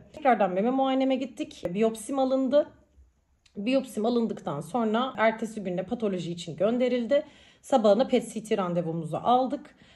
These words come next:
ve ben kaçı oluyor bu?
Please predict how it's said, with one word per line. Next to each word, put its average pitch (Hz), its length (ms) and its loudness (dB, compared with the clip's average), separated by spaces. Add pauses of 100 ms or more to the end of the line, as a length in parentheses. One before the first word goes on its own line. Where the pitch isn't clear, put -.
(120)
ve 240 320 4
ben 277 260 4 (880)
kaçı 233 580 2
oluyor 180 420 -2
bu? 262 460 4